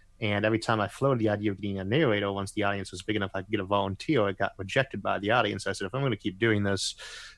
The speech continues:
the impediment's gotta get, uh, toned back a little bit."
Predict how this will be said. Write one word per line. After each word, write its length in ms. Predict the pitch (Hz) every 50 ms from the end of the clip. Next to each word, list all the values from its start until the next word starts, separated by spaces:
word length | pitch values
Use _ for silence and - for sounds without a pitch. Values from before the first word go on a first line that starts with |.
| - -
the 320 | - 127 117 117 117 110 107
impediment's 500 | 110 104 - - 131 117 110 107 98 -
gotta 220 | - 98 95 92
get, 220 | 92 95 92 92 - - - -
uh, 240 | 98 87 90 90 90 -
toned 340 | - - 107 92 90 90 87
back 200 | - 95 92 87 -
a 40 | -
little 200 | - - 98 - -
bit." 240 | - - - -